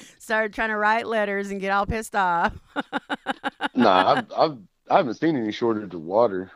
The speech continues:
Speaker 2: So, I mean, I don't know. There was, there was shortages of a lot of stuff. But then, like, I noticed Wal-, Walmart was out of a lot of stuff that Williams still had. So, you know.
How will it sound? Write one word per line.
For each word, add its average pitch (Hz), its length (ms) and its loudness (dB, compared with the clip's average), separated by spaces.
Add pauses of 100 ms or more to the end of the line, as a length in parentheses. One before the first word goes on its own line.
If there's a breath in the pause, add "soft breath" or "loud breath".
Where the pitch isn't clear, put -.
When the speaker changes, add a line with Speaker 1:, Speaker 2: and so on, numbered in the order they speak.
(340 soft breath)
Speaker 2:
So, 87 560 -8 (380)
I - 40 -20
mean, 82 400 -10 (1120)
I 98 60 0
don't 101 140 4
know. 98 160 6
There 131 100 6
was, 107 240 0
there 127 120 2
was 127 120 2
shortages 113 560 0
of 90 100 -6
a 92 40 -6
lot 95 280 2
of 107 80 -6
stuff. 104 280 -2
But 101 120 -6
then, 113 260 2 (640 soft breath)
like, 101 260 6
I 107 100 -2
noticed 127 440 2
Wal-, 107 400 -2 (100)
Walmart 110 520 0
was 92 120 -4
out 98 160 2
of 85 100 -6
a 85 40 -8
lot 98 320 2
of 90 80 -4
stuff 85 380 -12
that 85 340 -2 (200)
Williams 95 540 2
still 85 240 -4
had. 71 280 -10 (1600)
So, 80 640 -2 (920)
you 90 120 -4
know. 76 180 -10